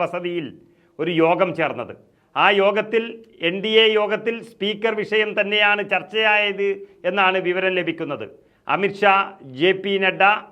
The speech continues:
അതുപോലെ രാജ്നാഥ് സിംഗ് തുടങ്ങിയ ബി ജെ പി മന്ത്രിമാരെ കൂടാതെ എൽ ജെ പിയുടെ ചിരാഗ് പാസ്വാൻ, ജെ ഡി യുവിൻ്റെ രാജീവ് രഞ്ജൻ സിംഗ് തുടങ്ങിയവർ പങ്കെടുത്തിരുന്നു. അതിൽ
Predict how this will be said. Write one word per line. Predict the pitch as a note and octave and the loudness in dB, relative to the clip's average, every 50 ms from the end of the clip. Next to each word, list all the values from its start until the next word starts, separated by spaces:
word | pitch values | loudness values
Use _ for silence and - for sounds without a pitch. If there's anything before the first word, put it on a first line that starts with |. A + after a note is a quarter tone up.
| _ _ _ - D#3+ | _ _ _ -4 -2
അതുപോലെ | E3 E3 F#3+ F3+ G3 F#3+ F#3+ F#3+ F#3 F3 - - D3+ | -2 -2 0 0 2 2 4 4 4 2 0 0 0
രാജ്നാഥ് | D#3+ E3 F3+ E3 E3 G3 F#3+ F#3+ D#3+ - | 0 0 0 0 0 2 2 0 0 -2
സിംഗ് | G3+ G3+ G#3 G#3 G3+ - - _ _ _ _ - | -6 -6 -6 -8 -12 -18 -20 _ _ _ _ -2
തുടങ്ങിയ | F3 G3 G3 F#3+ G3 G3 F#3+ D#3 | 0 0 0 2 2 2 2 2
ബി | F3 F#3 F#3 E3 | 0 -2 0 2
ജെ | G3 G3+ G3+ | 2 2 2
പി | G#3 G3+ F#3 | 0 -2 -2
മന്ത്രിമാരെ | F#3 F#3 F3+ G3 F#3+ F#3+ F#3+ F#3 F#3+ F#3 F#3+ F#3 | -2 -2 -2 -2 0 2 2 2 2 0 -2 -4
കൂടാതെ | F3+ F#3 F#3+ F#3+ F#3 F3+ F#3 G3+ A3+ - - - _ _ _ _ - D3+ | -2 2 2 4 4 4 2 -2 -2 -4 -10 -20 _ _ _ _ -2 0
എൽ | E3 F3 D#3 | 0 2 4
ജെ | G3 G3+ G3 G3+ | 4 2 2 2
പിയുടെ | G3+ G3 F#3+ F#3+ F#3 F#3+ - | 0 0 2 0 0 -2 -2
ചിരാഗ് | F#3 E3+ F#3 F#3+ F#3 F#3 - | 0 2 4 4 2 0 0
പാസ്വാൻ, | G#3 F#3+ F3+ - - G3 G3 G#3 G3+ E3+ D#3 | 0 0 0 0 -2 -2 -2 -2 -4 -2 0
ജെ | F3+ F#3 F#3 F3+ | 0 0 0 0
ഡി | F#3 F#3+ | -4 -8
യുവിൻ്റെ | F#3+ F3 F#3+ F#3+ F3+ F#3+ F#3 F#3 F3+ F#3 - - _ _ - D#3 | -6 -6 -6 -4 -2 0 0 0 0 -4 -8 -18 _ _ 0 2
രാജീവ് | F3 F#3+ F#3+ D#3+ F#3+ G3+ F3 F3+ | 4 4 4 2 -2 -4 -4 -4
രഞ്ജൻ | F#3 F3+ F3 E3+ F#3 F3 E3+ - | -4 -4 -2 -4 -6 -6 -6 -6
സിംഗ് | F#3 F#3 F3 D3 | -6 -6 -6 -6
തുടങ്ങിയവർ | F#3 F3 F3 F3+ F3+ F#3 F3+ F3 F3 E3+ E3 F3 | -4 -2 -2 0 2 2 0 0 0 -2 -2 -4
പങ്കെടുത്തിരുന്നു. | F3 E3 E3 E3 D#3+ - E3 C#3 C3+ B2 A2 - - _ _ _ _ _ _ _ _ _ - E3+ | -4 -2 -2 -4 -4 -4 -6 -8 -8 -10 -14 -16 -20 _ _ _ _ _ _ _ _ _ 0 2
അതിൽ | F#3+ A#3+ | 2 2